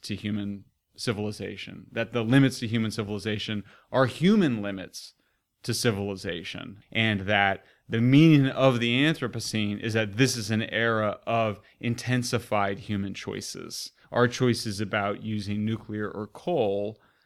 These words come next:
do have planetary and intergenerational impacts, and I think it's important to ha-, to have that awareness. I don't think that calling it the Anthropocene, as I think some people do,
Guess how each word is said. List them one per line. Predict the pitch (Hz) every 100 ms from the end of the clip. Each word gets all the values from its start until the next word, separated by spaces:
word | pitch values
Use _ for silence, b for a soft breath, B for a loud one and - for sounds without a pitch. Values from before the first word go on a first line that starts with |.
| b - 104
do | 120 135 135
have | 117 113 107
planetary | - 110 110 104 104 104 104 90
and | 104 107
intergenerational | 104 110 104 101 107 101 98 101 95
impacts, | 113 101 104 -
and | 104
I |
think | 104
it's | 101 -
important | - 98 - 117 98 104 101 b b b -
to | 107
ha-, | 92 110 104 -
to | 110
have | 101 113 113 101
that | 104
awareness. | 101 113 120 107 90 - B B
I | -
don't | 139 131
think | 131 120 -
that | 104 107 104 b b -
calling | - 139 131 120
it | 113
the | 113
Anthropocene, | 110 135 135 110 - 101 - 104 98 95 104 _ _ _ _ _ _ _
as | 120 117
I |
think | 117 107
some | - 110
people | 107 101 101
do, | 98 113 226 160 110 107